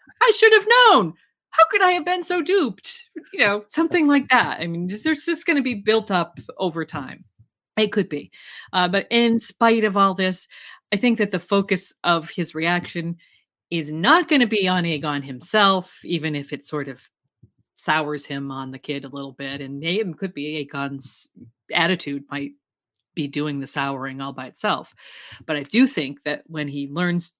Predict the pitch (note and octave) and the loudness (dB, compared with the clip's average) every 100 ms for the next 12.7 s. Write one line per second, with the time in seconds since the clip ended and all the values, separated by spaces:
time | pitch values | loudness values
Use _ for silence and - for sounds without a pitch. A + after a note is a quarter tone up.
0 | _ _ D#3+ C#3+ C3+ _ - G3 D3 C#3+ | _ _ -10 -10 -12 _ -4 -2 -2 -6
1 | - - _ _ - - _ _ _ _ | -14 -20 _ _ -20 -20 _ _ _ _
2 | G3 F3 E3+ D#3+ D#3 D#3 - - - F#3 | 0 2 0 0 -2 -6 -8 -14 -8 -4
3 | C#3+ C3+ A#3+ - - E3+ D#3 - D#3 D#3+ | -2 -4 -8 -10 -10 -8 -8 -4 -2 0
4 | D#3+ D3 _ _ _ _ _ - G3 D#3+ | -2 -6 _ _ _ _ _ -2 0 0
5 | D3+ - C3+ D3 B2+ C3 - A3 A3 - | -2 -6 -8 -8 -8 -14 0 0 0 -4
6 | D3+ C3+ C3+ _ _ _ - C3 B2+ C#3 | -10 -10 -14 _ _ _ -12 -12 -10 -14
7 | - - D#3+ C#3 - - E3 D3+ - E3 | -14 -10 -8 -8 -12 -10 -12 -12 -14 -12
8 | D3 - - G3 G#3+ G3+ - D#3 - C#3+ | -12 -12 2 6 6 2 -6 -10 -8 -8
9 | C#3 - - _ _ _ _ _ _ _ | -8 -12 -16 _ _ _ _ _ _ _
10 | - _ _ D3 C#3+ C3 C#3+ - A#3+ C#3+ | -20 _ _ -6 -6 -8 -12 -18 _ -14
11 | B2+ - C3+ C3 B2+ B2+ C#3 C#3+ C#3 C3 | -12 -10 -10 -10 -12 -12 -12 -10 -14 -14
12 | - C#3 C3 B2+ B2+ B2 | -14 -12 -12 -12 -10 -12